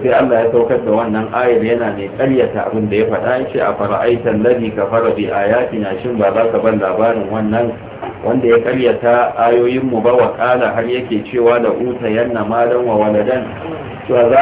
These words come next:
a bani dukiya da kuma ƴaƴaye in na mutu na tashi?" Attala al-ghaiba, Allah ya ce, "Shin ya san abin da yake boye ne, abin da bai sani ba in bayan ya tashi din?"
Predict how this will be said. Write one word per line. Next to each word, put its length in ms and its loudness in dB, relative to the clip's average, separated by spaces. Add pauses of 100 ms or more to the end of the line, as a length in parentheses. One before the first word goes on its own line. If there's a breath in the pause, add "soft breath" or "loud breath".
(120)
a 80 0
bani 320 2 (160)
dukiya 640 -2
da 80 0
kuma 240 -4
ƴaƴaye 640 0
in 160 -4
na 80 2
mutu 240 -2
na 240 -2
tashi?" 400 0 (480)
Attala 460 2 (180)
al-ghaiba, 720 0
Allah 320 -4
ya 80 -4
ce, 160 -4 (160)
"Shin 320 0 (480)
ya 340 2
san 220 -2
abin 320 -2
da 80 0
yake 220 0 (100)
boye 320 0
ne, 80 -6 (160)
abin 240 -2
da 80 0
bai 260 -4
sani 220 -4
ba 160 -4
in 80 -6
bayan 320 -2
ya 160 -4
tashi 320 -4
din?" 140 -12